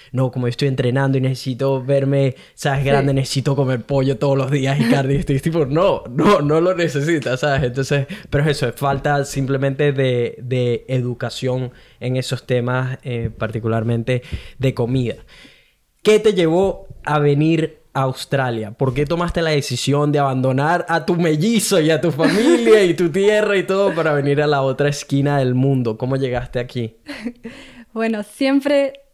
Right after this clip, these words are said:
Speaker 2: toda mi vida soñé con venir a Australia. Em, desde chiquita veía documentales de,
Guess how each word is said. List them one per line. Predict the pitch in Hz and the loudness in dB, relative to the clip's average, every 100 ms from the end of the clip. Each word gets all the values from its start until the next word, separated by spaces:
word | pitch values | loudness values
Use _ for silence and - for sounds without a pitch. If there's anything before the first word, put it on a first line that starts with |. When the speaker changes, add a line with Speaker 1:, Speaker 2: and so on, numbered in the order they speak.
| - | -4
Speaker 2:
toda | 254 | -2
mi | 247 220 | 0 0
vida | 226 | -2
soñé | 226 208 208 | -4 -8 -6
con | 208 | -8
venir | 196 196 | -8 -6
a | 196 | -8
Australia. | 185 196 185 202 220 294 294 - | -8 -6 -6 -4 -8 -10 -16 -12
Em, | 185 180 180 185 - 190 196 | -10 -8 -10 -10 -12 -12 -12
desde | 202 208 202 202 | -8 -6 -4 -8
chiquita | - 196 - 233 233 247 247 240 | -10 -14 -6 -6 -2 -2 -2 -6
veía | 202 202 202 220 | -10 -4 -2 0
documentales | 214 190 185 185 196 202 208 208 - | -2 -6 -10 -6 -6 -4 -6 -8 -12
de, | 202 196 190 190 - | -10 -8 -6 -8 -10